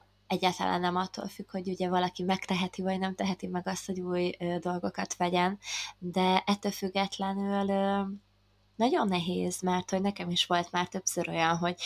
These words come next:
szerettem volna Lénának valamit mondjuk használtan beszerezni, mert úgy voltam vele, hogy azt az adott dolgot meg tudom, mm, szerezni úgy is, hogy tök jó állapotban van és használt,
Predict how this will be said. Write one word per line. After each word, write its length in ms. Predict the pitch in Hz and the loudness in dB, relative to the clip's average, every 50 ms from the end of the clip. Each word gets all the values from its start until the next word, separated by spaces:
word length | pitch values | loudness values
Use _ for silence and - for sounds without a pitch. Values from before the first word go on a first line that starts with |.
| - - - | -6 -4 -6
szerettem 600 | - - - 202 185 175 170 - - 175 175 170 | -2 2 4 4 4 4 2 2 0 0 0 0
volna 300 | 170 180 175 175 175 175 | 0 0 0 2 0 0
Lénának 500 | 175 175 170 170 170 - - - 196 - | 0 0 -2 -2 -4 -4 -6 -6 -8 -6
valamit 380 | - 185 175 170 175 180 170 - | -4 -2 -2 -2 -2 -4 -6 -8
mondjuk 280 | 175 170 165 170 - - | -8 -8 -8 -8 -6 -4
használtan 600 | - 185 175 - - 180 175 175 - 180 175 175 | -2 -2 -2 0 0 0 0 0 0 0 0 2
beszerezni, 480 | 185 180 - - 175 180 180 175 180 | 0 -2 -2 -2 0 0 0 0 0
mert 260 | 175 175 170 175 - | 0 -2 -2 -2 -4
úgy 100 | - 170 | -6 -6
voltam 380 | 170 170 165 165 - 170 170 170 | -4 -4 -6 -4 -4 -4 -4 -2
vele, 160 | 175 175 170 | 0 0 0
hogy 240 | 175 170 180 180 180 - | 0 2 0 0 0 0
azt 220 | - 175 - - - | -2 -2 2 4 6
az 180 | 170 165 165 - - - - - | 6 6 6 2 -4 -6 0 2
adott 360 | 185 175 - 165 160 - - - | 4 6 6 4 4 2 -2 0
dolgot 600 | 160 175 165 165 170 - - 165 165 - - - - | 2 2 4 4 2 0 0 -4 -4 -6 -10 -10 0
meg 260 | 175 180 170 170 - | 4 4 4 4 2
tudom, 360 | - - 160 - 156 156 151 156 156 175 165 - - - 165 | -2 -4 0 2 2 2 0 -2 -6 -8 -12 -14 -16 -14 -12
mm, 180 | 165 165 165 | -10 -10 -10
szerezni 540 | 165 - - - 180 165 160 160 160 160 165 | -8 -2 4 4 4 6 6 2 2 0 -2
úgy 200 | 165 165 165 160 | -4 -4 -6 -4
is, 160 | - 160 - | 0 0 0
hogy 120 | - 160 - | 0 0 -4
tök 220 | - - 156 - | -6 -8 -8 -6
jó 100 | - 156 | -2 0
állapotban 500 | 156 147 143 151 156 - 160 156 165 151 | 0 0 0 -2 -4 -6 -6 -6 -6 -6
van 140 | 156 151 156 | -6 -6 -6
és 160 | 151 156 - | -4 -4 -4
használt, 540 | - - 151 - - 160 160 170 196 - | -4 -4 -8 -8 -8 -6 -4 -4 -4 -6